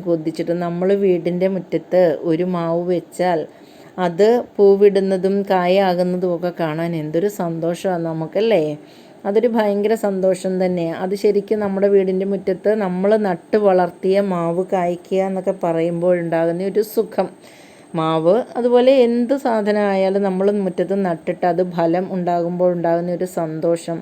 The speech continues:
അത് ശരിക്കും അനുഭവിച്ചറിഞ്ഞാലേ പറ്റുള്ളൂ. അപ്പം വീട്ടിൽ കൃഷിക്കൊക്കെ നിങ്ങൾ കൂടെ കൂടാറുണ്ടെങ്കിൽ നിങ്ങൾ നട്ടുവെക്കുന്ന കൃഷിയിൽ ഫലമുണ്ടാകുമ്പോൾ നിങ്ങൾക്കുണ്ടാകുന്ന സന്തോഷം അത് നിങ്ങൾക്കൊക്കെ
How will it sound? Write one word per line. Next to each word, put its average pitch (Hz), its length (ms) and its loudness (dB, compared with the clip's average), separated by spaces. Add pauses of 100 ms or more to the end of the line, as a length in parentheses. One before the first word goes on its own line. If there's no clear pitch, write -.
(160)
അത് 202 180 -4
ശരിക്കും 233 340 2
അനുഭവിച്ചറിഞ്ഞാലേ 208 1000 2 (200)
പറ്റുള്ളൂ. 151 580 -2 (600)
അപ്പം 214 240 -2
വീട്ടിൽ 233 260 2 (160)
കൃഷിക്കൊക്കെ 220 560 2
നിങ്ങൾ 202 180 4 (140)
കൂടെ 196 280 6
കൂടാറുണ്ടെങ്കിൽ 180 840 2 (160)
നിങ്ങൾ 190 200 0 (120)
നട്ടുവെക്കുന്ന 190 640 0
കൃഷിയിൽ 180 460 -2 (240)
ഫലമുണ്ടാകുമ്പോൾ 165 1040 0 (580)
നിങ്ങൾക്കുണ്ടാകുന്ന 208 760 4 (140)
സന്തോഷം 180 480 0 (160)
അത് 170 120 -2 (100)
നിങ്ങൾക്കൊക്കെ 190 440 -4